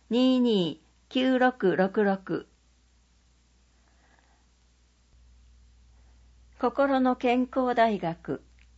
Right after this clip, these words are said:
心の健康大学では、心の健康についての専門家による講座を開催します。日頃、医師からなかなか聞くことのできない話も盛りだくさんです。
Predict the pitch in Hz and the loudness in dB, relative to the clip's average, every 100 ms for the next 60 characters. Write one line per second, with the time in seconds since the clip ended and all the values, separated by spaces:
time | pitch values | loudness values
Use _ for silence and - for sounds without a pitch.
0 | - - _ - 226 254 254 247 233 233 | -20 -20 _ -4 2 2 4 4 2 2
1 | 247 254 254 262 247 240 214 185 185 170 | 0 0 2 2 4 2 2 -2 -2 -4
2 | 160 156 151 - - - _ _ _ - | -2 -2 -2 -6 -18 -20 _ _ _ -4
3 | 220 220 254 247 247 247 269 262 254 262 | -2 2 2 2 0 0 0 0 0 0
4 | 254 247 247 254 233 190 180 165 175 240 | 2 0 -2 -4 -4 -4 -2 -2 -2 -2
5 | 247 247 247 240 226 226 226 214 214 233 | 0 0 -2 -2 -2 0 0 -2 -2 -2
6 | 226 220 214 202 - 202 208 214 208 196 | 0 0 2 2 0 -2 -2 0 -2 -2
7 | - 175 175 175 - _ _ _ _ _ | -6 -6 -6 -6 -16 _ _ _ _ _
8 | _ _ _ _ _ _ _ - 226 240 | _ _ _ _ _ _ _ -8 -2 2
9 | 240 226 208 - 254 - - 202 185 175 | 4 6 4 2 -6 -6 -6 -2 0 0
10 | 190 254 247 247 240 240 254 - 277 262 | 0 0 0 0 0 -2 -6 -6 -4 0
11 | 254 247 233 233 269 247 202 190 196 214 | 0 0 0 -2 0 0 0 -2 -2 -4
12 | 185 170 151 - _ _ 180 208 233 226 | -4 -2 -2 -6 _ _ -2 0 2 0
13 | 226 220 220 180 151 156 - | 0 -4 -2 -2 -6 -10 -18